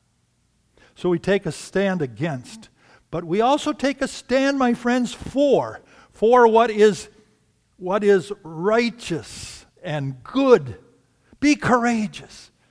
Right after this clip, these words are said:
and stand for the truth, which is, a, is a, our Lord Jesus a-, alive among us.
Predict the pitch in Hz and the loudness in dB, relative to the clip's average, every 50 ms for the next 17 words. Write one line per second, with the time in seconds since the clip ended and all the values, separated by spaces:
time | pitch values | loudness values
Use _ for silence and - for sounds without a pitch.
0 | _ _ _ _ _ _ _ _ _ - 160 160 - - - - 240 240 233 226 | _ _ _ _ _ _ _ _ _ -12 -10 -10 -10 -10 -6 -4 -2 0 0 0
1 | 214 - - - 202 208 196 165 151 143 117 95 - - _ _ _ _ _ _ | 0 0 0 2 2 2 4 2 0 -2 -6 -10 -14 -20 _ _ _ _ _ _
2 | _ _ _ - 147 - - - 196 214 156 101 - - - - _ _ _ _ | _ _ _ -20 -20 -18 -10 -6 -4 -4 -4 -6 -10 -18 -20 -20 _ _ _ _
3 | _ _ _ _ _ _ _ _ _ _ _ _ _ _ _ _ _ _ _ _ | _ _ _ _ _ _ _ _ _ _ _ _ _ _ _ _ _ _ _ _
4 | _ _ - 143 131 - 147 147 135 - 147 139 131 135 _ _ _ _ _ _ | _ _ -14 -14 -10 -8 -6 -8 -6 -6 -8 -8 -8 -10 _ _ _ _ _ _
5 | - 131 117 135 165 139 147 - - _ - 131 139 135 139 147 143 131 123 107 | -14 -14 -12 -10 -10 -8 -10 -10 -12 _ -6 -6 -4 -4 -4 -4 -6 -8 -10 -12
6 | 120 156 185 160 110 127 131 113 - - _ _ _ _ _ _ _ _ _ _ | -12 -10 -10 -10 -10 -12 -14 -14 -16 -20 _ _ _ _ _ _ _ _ _ _
7 | _ _ _ _ _ _ _ - - 139 180 - - 127 139 147 139 143 151 151 | _ _ _ _ _ _ _ -10 -8 -8 -8 -8 -8 -6 -6 -2 0 0 0 0
8 | 151 165 160 147 143 208 - 123 131 147 147 147 151 139 131 127 123 120 - - | 0 -2 -4 -4 -8 -10 -10 -8 -6 -6 -4 -6 -6 -6 -8 -10 -12 -16 -20 -20
9 | - | -20